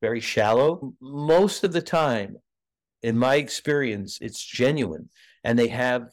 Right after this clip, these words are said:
these athletes have people who push them, whether it's their agent, their lawyer, their managers, their people in their family, whoever, the girlfriends, doesn't matter. I think it's gotta be ingrained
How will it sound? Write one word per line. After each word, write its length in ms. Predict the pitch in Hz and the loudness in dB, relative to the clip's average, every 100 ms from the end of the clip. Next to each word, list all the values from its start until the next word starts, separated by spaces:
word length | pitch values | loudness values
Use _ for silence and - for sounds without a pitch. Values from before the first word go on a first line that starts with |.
| - | -10
these 160 | 117 | -2
athletes 400 | 127 135 - 117 | 0 0 -2 -6
have 420 | - - 127 135 - | -6 -6 -2 -2 -6
people 520 | - 151 120 107 107 _ _ _ | -12 -6 -2 -2 -4 _ _ _
who 160 | 147 | -10
push 380 | 143 - 175 175 | -10 -4 -4 -2
them, 320 | - 110 95 87 | 0 0 -2 -10
whether 200 | - 107 | -12 -8
it's 140 | 107 - | -8 -4
their 140 | 107 | -2
agent, 540 | 123 131 131 120 110 - _ _ _ _ _ | 0 0 0 -2 -2 -12 _ _ _ _ _
their 160 | 110 107 | -8 -4
lawyer, 720 | 107 123 117 127 123 120 - _ _ | 2 4 4 4 4 0 -4 _ _
their 100 | - | -8
managers, 800 | 104 123 120 131 127 120 120 - | -2 -2 0 -2 0 0 -2 -6
their 180 | - 92 - _ _ _ | -10 -10 -12 _ _ _
people 200 | - 117 | -14 -8
in 60 | 110 | -4
their 140 | 101 | -4
family, 640 | 95 - 127 123 120 113 113 | -4 0 2 2 0 -2 -4
whoever, 560 | 113 123 131 123 117 - | -6 -4 -2 -4 -8 -10
the 100 | 92 - _ | -20 -20 _
girlfriends, 720 | 135 151 143 135 120 110 - | 2 2 2 0 -2 -4 -8
doesn't 300 | 127 123 117 | -8 -4 -2
matter. 500 | 113 135 143 113 98 - _ _ _ _ - | 0 2 2 2 -2 -10 _ _ _ _ -4
I 100 | 131 | 0
think 240 | 175 170 | 0 0
it's 180 | 143 - | 0 0
gotta 240 | 143 135 | 0 0
be 280 | 120 120 113 | 0 -4 -4
ingrained 680 | 113 104 104 120 127 127 | -8 -10 0 2 4 2